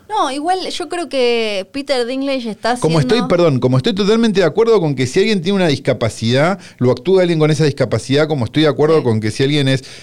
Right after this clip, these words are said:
Speaker 2: este, no sé, trans, que lo actúe un trans, digo, co-, como que, digo, sí,
Speaker 1: Ujú.
Speaker 2: re, pero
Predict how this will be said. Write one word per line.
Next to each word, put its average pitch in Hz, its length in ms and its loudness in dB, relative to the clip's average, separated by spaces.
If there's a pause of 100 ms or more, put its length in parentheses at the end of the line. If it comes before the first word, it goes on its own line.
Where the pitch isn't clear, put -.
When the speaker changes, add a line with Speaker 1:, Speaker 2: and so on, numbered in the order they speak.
(160)
Speaker 2:
este, 110 360 -4
no 113 140 -2
sé, 120 400 -2
trans, 180 300 -2
que - 120 -2
lo 131 60 4
actúe 190 240 0
un 190 100 0
trans, 156 300 0
digo, 117 260 0
co-, - 200 -6
como 120 280 0
que, 113 300 -4
digo, 127 380 0
sí, 202 400 -4 (340)
Speaker 1:
Ujú. 233 180 -6
Speaker 2:
re, 170 420 0 (840)
pero 185 420 0